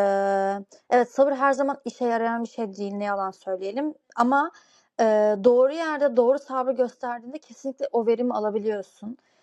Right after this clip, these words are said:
Hani karşındakinin seni sevdiğine eminsen, sana değer verdiğine eminsen o sabrı gösterdiğinde o meyve gerçekten sana altın gibi, gibi geliyor yani. E, hani ya da açık iletişim.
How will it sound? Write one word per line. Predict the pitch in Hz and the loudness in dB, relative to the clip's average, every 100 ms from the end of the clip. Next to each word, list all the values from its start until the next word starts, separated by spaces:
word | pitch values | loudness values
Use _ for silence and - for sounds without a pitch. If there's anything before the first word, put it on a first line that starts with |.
| _ - | _ -2
Hani | 220 226 | 0 0
karşındakinin | - 233 - 277 294 | 2 2 4 2 2
seni | 302 285 294 | 0 -2 0
sevdiğine | 294 294 254 285 | 2 2 2 -2
eminsen, | 294 - 220 302 330 - 202 262 330 - | -2 0 2 2 0 -4 -4 -6 -10 -6
sana | 220 220 | -2 2
değer | 226 233 | 4 4
verdiğine | 233 226 240 | 2 2 -4
eminsen | 220 226 285 - 262 320 _ _ - | -2 -2 -4 -6 -8 -8 _ _ 2
o | 269 | 2
sabrı | 285 285 285 | 2 0 2
gösterdiğinde | 254 262 - 277 269 302 311 | 4 2 2 0 2 0 0
o | 240 | 2
meyve | 247 262 269 | 4 4 4
gerçekten | 269 262 277 285 269 | 2 -2 -4 -4 -4
sana | 262 - | -4 -2
altın | 208 208 - 233 | 0 -2 -2 -4
gibi, | 214 202 - _ - | -4 -8 -16 _ -6
gibi | 202 196 | -4 -2
geliyor | 190 180 180 180 | -2 0 0 0
yani. | 190 185 190 294 359 _ _ _ _ _ 233 | 0 -4 -4 -6 -6 _ _ _ _ _ 2
E, | 226 220 220 220 220 - _ | 4 4 4 2 -2 -4 _
hani | - 254 269 302 | -4 2 4 4
ya | 302 | 4
da | 330 381 - - | 0 0 0 0
açık | 262 302 247 | 0 -2 -8
iletişim. | 196 190 - - 190 | -6 -6 -10 -14 -14